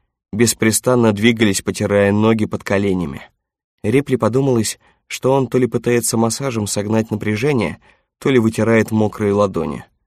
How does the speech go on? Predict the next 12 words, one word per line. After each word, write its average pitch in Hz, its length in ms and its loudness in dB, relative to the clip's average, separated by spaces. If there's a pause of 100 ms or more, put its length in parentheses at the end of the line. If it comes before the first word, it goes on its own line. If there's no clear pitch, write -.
(680)
Может, 156 400 -2
если 151 260 -2
отвлечь 123 420 0
разговором, 107 560 2
ему 107 280 2
полегчает? 113 760 -6 (760)
«Сколько 190 360 2
у 190 80 6
вас 185 140 4
было 165 240 6
выбросов, 131 640 0
лейтенант?» 113 560 0